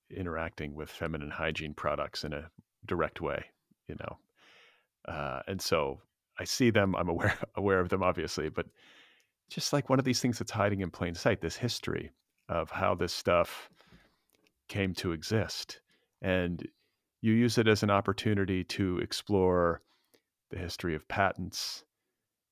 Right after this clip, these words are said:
and the inequities in patent law as they pertain to the genders and to the true absurdity in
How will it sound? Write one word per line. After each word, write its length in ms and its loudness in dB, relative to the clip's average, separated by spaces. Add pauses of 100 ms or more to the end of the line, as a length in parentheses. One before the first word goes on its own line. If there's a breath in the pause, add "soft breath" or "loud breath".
and 240 -8
the 120 -2
inequities 680 -2
in 100 -4
patent 460 0
law 400 0
as 220 -4
they 420 -2
pertain 460 -6
to 260 -4
the 100 -8
genders 840 0
and 260 -6
to 400 -6 (380)
the 80 -4
true 380 2
absurdity 760 0 (1000)
in 440 -2